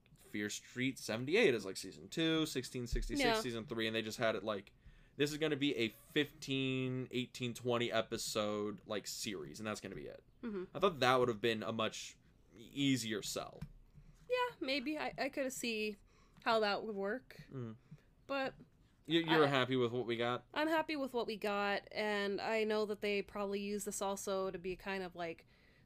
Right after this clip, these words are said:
Speaker 2: the blockbuster summer, like, horror trilogy, tra-, you know,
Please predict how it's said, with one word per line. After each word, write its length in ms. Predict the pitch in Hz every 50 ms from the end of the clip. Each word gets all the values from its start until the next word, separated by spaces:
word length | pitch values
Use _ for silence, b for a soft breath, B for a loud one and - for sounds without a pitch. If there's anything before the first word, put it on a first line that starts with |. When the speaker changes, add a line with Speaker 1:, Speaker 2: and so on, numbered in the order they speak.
| b -
Speaker 2:
the 100 | 214 208
blockbuster 1120 | 185 208 196 202 202 202 - - 208 202 196 - - - 214 202 196 190 185 185 180 175 175 b b b b b b b b - - -
summer, 520 | - - - - 208 208 202 202 202 196
like, 240 | 180 170 175 - - - - - - -
horror 400 | - - - 226 214 214 214 208
trilogy, 540 | 208 - - 220 214 214 214 196 220 226 220
tra-, 280 | - - - 214 202 -
you 100 | - 233 208
know, 220 | 196 185 180 175